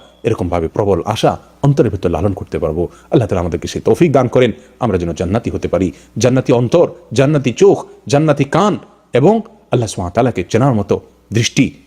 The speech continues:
আমাদের ভেতর পরিবর্তন আসার মতো দৃষ্টিভঙ্গি, মানসিকতা আমরা যেন লালন করতে পারি।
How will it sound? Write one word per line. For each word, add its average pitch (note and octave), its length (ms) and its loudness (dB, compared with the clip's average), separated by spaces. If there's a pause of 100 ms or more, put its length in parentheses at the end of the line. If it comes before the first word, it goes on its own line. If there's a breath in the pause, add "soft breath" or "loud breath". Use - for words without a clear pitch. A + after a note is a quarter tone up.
(180)
আমাদের A2+ 240 0
ভেতর F#2+ 200 -2
পরিবর্তন A#2 500 2
আসার E3 260 0
মতো C#3 240 2
দৃষ্টিভঙ্গি, B2+ 580 2 (280 loud breath)
মানসিকতা G#2+ 520 0 (280)
আমরা F#2+ 220 -2
যেন E2+ 140 -6
লালন G2 240 0
করতে F2 240 -6
পারি। E2 160 -2